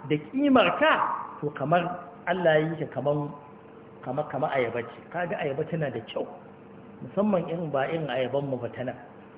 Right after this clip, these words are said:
Ayabar Saudiya. In ka ganta ka zata ta roba ce. "Inna ikhtilafa alwanina wa alsinatina." Lalle sabawan launinnukan mu da kuma harsunan mu,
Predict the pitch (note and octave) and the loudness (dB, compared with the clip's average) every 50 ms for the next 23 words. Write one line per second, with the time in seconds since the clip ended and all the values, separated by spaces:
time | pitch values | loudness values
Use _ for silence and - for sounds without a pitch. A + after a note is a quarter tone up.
0 | - - - C3 C3 B2 B2 C#3+ D3 D3 - C3 A#2+ A#2 A#2 A#2+ A#2+ A2+ - - | -16 -12 -8 -4 -2 0 0 0 -2 0 -2 -6 -6 -4 -6 -6 -6 -8 -8 -10
1 | - - - - - - - - - D3+ C#3+ C3 D#3 D#3 E3+ F3 E3+ D#3+ - - | -16 -18 -20 -20 -20 -20 -20 -14 -12 -10 -6 -4 0 0 2 2 2 0 -2 -2
2 | B2+ B2 A#2+ - D3 C#3 - D3+ C#3+ C3+ C#3+ C#3 B2+ A2+ G2 - - - - - | -2 -2 0 0 0 2 2 2 4 4 2 2 2 0 -2 -4 -10 -12 -16 -18
3 | - - - - - - - - - - - - - - - - - - - - | -18 -18 -18 -18 -18 -16 -16 -16 -14 -12 -12 -12 -10 -12 -12 -14 -16 -18 -18 -18
4 | - - - - - - - - - - - - - F#3 G3 G3+ G3 F#3 E3 - | -18 -18 -18 -18 -18 -18 -18 -18 -18 -20 -16 -4 0 2 4 4 6 4 4 2
5 | - - - D3+ D#3 E3 F3 E3 E3+ E3+ D#3+ D#3+ D#3+ D#3 D3+ D3+ D#3+ E3 E3 E3 | 0 0 0 4 6 8 6 8 6 4 4 4 2 2 4 6 6 6 6 6
6 | E3 D#3 D3+ D3+ D3+ D#3 D3+ D3 C#3+ D3+ D#3+ D#3+ D3+ - - C#3 C3+ C#3+ C#3 C#3 | 4 2 2 2 2 4 4 2 2 0 -2 -4 -4 -6 -6 -4 -2 -2 -2 -2
7 | - C3 A#2+ A#2+ B2 A#2+ A#2 - - - - B2+ D3 E3 F#3 F#3+ F#3 F#3 F3+ F#3 | -4 -6 -4 -2 -2 -2 -2 -4 -8 -10 -2 0 2 2 2 2 2 2 2 2
8 | - G#3 G#3 G#3+ - D#3 D3+ D3+ D3+ D#3+ E3 D#3+ E3+ E3+ E3+ E3+ E3+ E3+ E3+ F3 | 4 4 4 4 4 4 4 6 4 4 2 2 2 2 2 2 0 2 2 0
9 | F3 F3+ - D#3 C#3 C3+ C3+ C3+ B2+ B2+ A2+ - - E3 E3+ E3 D#3 F3 F3+ E3+ | 0 0 0 -2 -2 -2 -6 -4 -4 -4 -4 -2 -2 2 2 4 4 4 2 0
10 | E3+ - G#3+ G3 F#3 D#3 D3 D3+ G3 B3 A3+ D3+ - | -2 -2 0 2 2 2 2 4 4 4 4 4 2